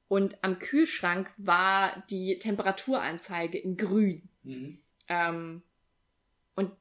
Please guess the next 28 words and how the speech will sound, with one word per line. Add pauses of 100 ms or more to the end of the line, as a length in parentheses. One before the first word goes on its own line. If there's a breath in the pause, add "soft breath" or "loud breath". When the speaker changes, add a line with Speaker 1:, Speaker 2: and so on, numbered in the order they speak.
(140)
Speaker 1:
das
hat (260)
mich
früher
mal (140)
richtig
dolle
gegruselt.
Also
dieser
Moment, (240 loud breath)
aus
der
Kinderzimmertür
herauszutreten,
zu
wissen,
okay,
ich
muss
nur
rüber
ins
Bad. (260 loud breath)
Schau
nicht
nach
links.